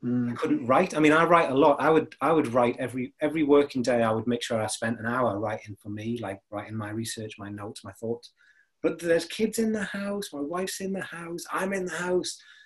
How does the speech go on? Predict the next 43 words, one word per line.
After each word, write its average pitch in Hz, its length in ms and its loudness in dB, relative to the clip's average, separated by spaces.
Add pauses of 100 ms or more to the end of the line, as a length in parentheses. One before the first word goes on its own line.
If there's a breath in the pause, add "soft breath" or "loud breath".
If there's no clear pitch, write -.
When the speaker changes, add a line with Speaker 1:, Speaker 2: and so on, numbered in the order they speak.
Speaker 2:
and 113 140 -4
I 139 40 2
Speaker 1:
Mm. - 80 -8
Speaker 2:
just 156 220 2
couldn't 151 160 2
do 151 140 6
it. - 200 0 (380)
And 131 80 0
I 131 60 0
found 151 360 6
that 139 280 6
I'd 131 140 -2
enjoyed 151 400 6
the, 135 220 -2
the 120 200 0
conversation 135 580 2
so 117 220 2
much - 220 -4
that 120 100 2
I 117 80 6
would 117 240 2 (1080)
continue 165 440 2
it - 160 2
as 139 180 0
a, 139 160 4
as 139 120 -2
a 135 60 -6
podcast 175 520 -2
with, 139 220 4 (240 loud breath)
'cause 131 100 -2
I've 170 160 6
got, 156 300 6 (400)
hav-, 160 280 -2
having 156 260 4
organised 135 380 4
the 117 60 -6
conference 165 440 -2
in 123 100 2
the 113 60 2
Journal 131 360 4
for 113 140 -12
five 110 320 -4
years, 101 260 -4